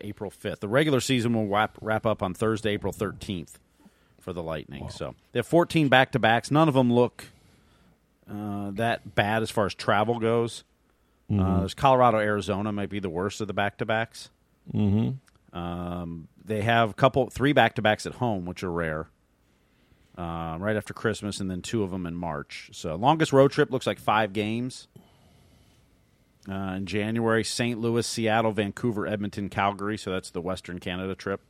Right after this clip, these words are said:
Speaker 1: uh, with Saint Louis added in there. So not, uh, you know, the schedule looks pretty good. Um, Tuesday, October eleventh. The preseason schedule came out a week or so ago. That's, uh, starts in late September. So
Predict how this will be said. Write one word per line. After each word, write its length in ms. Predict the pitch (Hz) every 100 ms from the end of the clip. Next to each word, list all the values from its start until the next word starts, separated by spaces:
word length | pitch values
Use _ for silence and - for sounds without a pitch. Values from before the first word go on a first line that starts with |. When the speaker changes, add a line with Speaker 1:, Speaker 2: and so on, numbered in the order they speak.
| _ _ _ _ _ _ -
Speaker 1:
uh, 220 | 82 82
with 80 | 85
Saint 240 | - 95 76
Louis 200 | 92 90
added 240 | 85 85
in 140 | 85 82
there. 180 | 82 87
So 360 | - 78 73 - _ _ _ -
not, 300 | 185 - -
uh, 120 | 165
you 80 | 185
know, 80 | 147
the 60 | 139
schedule 320 | 151 143 147
looks 160 | 143
pretty 180 | - 143
good. 460 | 131 135 135 - 110
Um, 560 | 110 110 110 107 107 - -
Tuesday, 320 | - 127 131
October 400 | 120 - 135 117
eleventh. 480 | 113 113 123 127 -
The 80 | 107
preseason 480 | - 151 139 107 107
schedule 260 | 117 101
came 240 | - 110 104
out 100 | 98
a 40 |
week 240 | 98 101
or 60 | 104
so 200 | - 87
ago. 320 | 80 73 73 - - - _
That's, 200 | 92 -
uh, 80 | 90
starts 300 | - 101 -
in 60 | 90
late 160 | 82
September. 480 | - - 87 69 62
So 260 | - 71